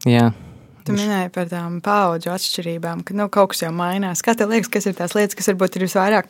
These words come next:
Speaker 2: mainījušās, ja tev vajadzētu uz-, uzteikt kaut kādu uzslavu jaunai paaudzei par to, ko viņi ir veiksmīgi pamainījuši savā domāšanā, salīdzinot varbūt ar, ā, ar vecāku paaudzi?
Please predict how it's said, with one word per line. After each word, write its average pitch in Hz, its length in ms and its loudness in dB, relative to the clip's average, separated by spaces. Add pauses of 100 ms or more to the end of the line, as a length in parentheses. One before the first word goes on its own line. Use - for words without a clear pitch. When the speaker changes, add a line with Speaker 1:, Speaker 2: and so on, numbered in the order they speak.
Speaker 2:
mainījušās, 196 640 4 (380)
ja 175 100 -2
tev 185 220 6 (260)
vajadzētu 180 680 2
uz-, - 400 -2
uzteikt 190 400 -2
kaut 165 160 0
kādu 185 180 2
uzslavu 170 560 4 (380)
jaunai 196 400 6
paaudzei 170 580 6
par 165 160 -6
to, 185 220 6
ko 180 160 6
viņi 170 180 2
ir 165 80 -2
veiksmīgi 185 480 2
pamainījuši 165 640 2
savā 170 320 2
domāšanā, 175 680 0
salīdzinot 165 600 -2
varbūt 160 400 -4
ar, 160 140 -4 (100)
ā, 160 80 -4 (540)
ar 175 100 -2
vecāku 170 540 -4
paaudzi? 165 540 -6